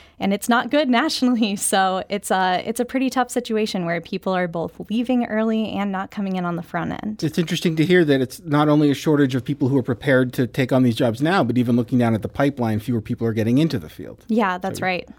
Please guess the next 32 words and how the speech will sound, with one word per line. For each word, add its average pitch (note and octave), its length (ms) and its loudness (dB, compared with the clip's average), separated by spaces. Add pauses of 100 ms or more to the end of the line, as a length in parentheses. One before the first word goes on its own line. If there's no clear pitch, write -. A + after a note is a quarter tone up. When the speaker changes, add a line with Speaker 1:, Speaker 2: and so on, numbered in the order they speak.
(140)
Speaker 1:
Less G#3 200 -6
people G3+ 280 -6
interested. G3 500 -8 (180)
Speaker 2:
Well, C#3+ 180 -2
I E3+ 100 2
know G3 120 4
you've G#3+ 220 2
spoken F3+ 340 2
with C3+ 120 2
people C3 340 0
in B2 160 4
about A#2+ 220 2
a A#2 40 -2
dozen B2+ 360 4
school B2+ 240 0
districts A#2+ 440 -4
and A2+ 160 2
charter B2 240 2
schools B2 360 -2
in A2+ 100 2
Missouri A#2 480 2
and A2 200 0
in A2 120 2
Illinois. A2 600 0 (120)
What C#3+ 220 0
are F3 40 2
you F#3 120 0
hearing E3 340 2
from C#3+ 160 -4
educators C#3 480 -2
right E2 140 -8
now? F2 160 -14